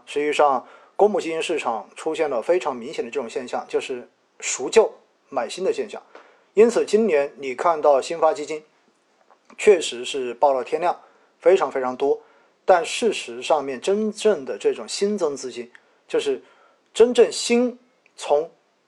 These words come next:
公募基金市场之外进入市场的基金也有增加，但是远远没有你现在所看到的那个爆款基金发行量增加的那么多。因此呢，大家要去理性看待的这个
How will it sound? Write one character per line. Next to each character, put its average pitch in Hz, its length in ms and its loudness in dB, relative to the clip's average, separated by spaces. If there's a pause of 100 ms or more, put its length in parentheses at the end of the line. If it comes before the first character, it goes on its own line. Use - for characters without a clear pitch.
公 233 200 6
募 208 140 2
基 180 100 -8
金 185 100 -2
市 190 120 -6
场 127 160 -8
之 170 160 -2
外 226 320 6
进 247 180 -4
入 180 140 0
市 165 160 -6
场 123 120 -8
的 110 100 -14
基 151 140 -10
金 151 180 -10
也 120 120 -2
有 175 160 4
增 135 180 -8
加， 139 280 2
但 151 160 -2
是 139 120 -6
远 131 220 -6
远 139 160 -2
没 113 200 -8
有 143 100 0
你 107 100 -10
现 147 160 -8
在 139 60 -8
所 - 160 -14
看 190 360 -2
到 131 200 0
的 110 160 -12
那 131 160 -10
个 110 200 -10 (340)
爆 208 180 6
款 110 240 -10
基 143 240 -14
金 143 260 -10 (320)
发 196 320 4
行 127 320 -10
量 180 300 2 (260)
增 147 180 -6
加 143 140 0
的 120 80 -8
那 131 80 -8
么 120 120 -12
多。 147 260 0 (480)
因 185 160 0
此 147 100 -4
呢， 127 100 -4
大 156 160 6
家 143 80 4
要 151 140 8
去 135 120 -10
理 123 160 -14
性 175 220 -6
看 147 220 -2
待 135 80 -2
的 113 80 -8
这 127 100 -8
个 113 220 -6